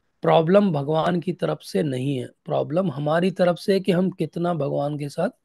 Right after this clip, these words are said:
रेसिप्रोकेट करते हैं। जैसे भगवान कहते हैं, "ये यथामाम प्रपद्यन्ते, तांस तथैव भजाम्यहम्।"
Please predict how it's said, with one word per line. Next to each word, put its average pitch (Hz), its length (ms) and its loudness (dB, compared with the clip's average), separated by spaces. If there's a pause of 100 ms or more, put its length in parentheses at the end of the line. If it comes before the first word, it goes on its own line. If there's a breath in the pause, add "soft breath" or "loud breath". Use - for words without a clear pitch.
(480)
रेसिप्रोकेट 135 760 -4
करते 120 340 -12
हैं। 120 100 -16 (600)
जैसे 147 260 -2
भगवान 147 400 0
कहते 175 280 2
हैं, 196 60 4
"ये 180 220 8
यथामाम 175 580 4
प्रपद्यन्ते, 131 840 -4
तांस - 600 -10
तथैव 139 360 -10
भजाम्यहम्।" 120 600 -14